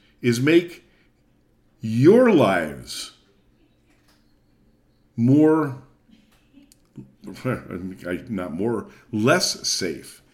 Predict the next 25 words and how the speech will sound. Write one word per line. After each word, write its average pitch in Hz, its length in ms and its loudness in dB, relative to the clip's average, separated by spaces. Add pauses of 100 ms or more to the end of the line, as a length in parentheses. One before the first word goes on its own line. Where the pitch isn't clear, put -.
(280)
Because 139 320 4
if 143 200 -4
people 269 520 -6 (240)
are 120 100 -2
so 202 600 0 (640)
emboldened 131 1040 0
that 117 200 -4
they 160 140 2
feel 185 340 2
that 135 180 0
they 131 140 0
can, 120 300 -4
they 151 140 2
can 139 200 -4
kill 170 300 -2
a 127 60 -6
cop, 143 580 -6 (840)
an 123 160 -2
armed 175 340 0
police 170 380 -2
officer, 107 720 -6 (380)
what 139 240 -4
does 240 220 -6
that 143 220 -4
say 104 640 -4